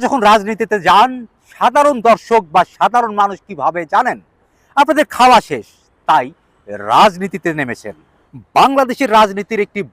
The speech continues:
বড় ধারা হলো আপনি রাজনীতি করবেন তো পালাবেন, না হলে মরবেন। আবার জেলে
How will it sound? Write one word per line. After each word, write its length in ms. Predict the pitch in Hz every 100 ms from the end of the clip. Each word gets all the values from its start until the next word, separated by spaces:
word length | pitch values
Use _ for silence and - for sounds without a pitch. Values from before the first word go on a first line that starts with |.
| _ 143
বড় 260 | 190 214 214 151
ধারা 280 | - 175 196 151
হলো 200 | 190 180 185 160 170
আপনি 240 | - 175 165 107
রাজনীতি 460 | 120 175 156 160 170 147 _ -
করবেন 440 | 226 202 208 208 196 _ _ _
তো 40 | 147 135 _
পালাবেন, 460 | 165 233 220 208 214 208
না 80 | 190 143
হলে 160 | 151 143 95
মরবেন। 420 | 117 202 165 180 185 180 _ _ _ -
আবার 320 | 196 165 107 _ _ _ 101 _
জেলে 240 | - 196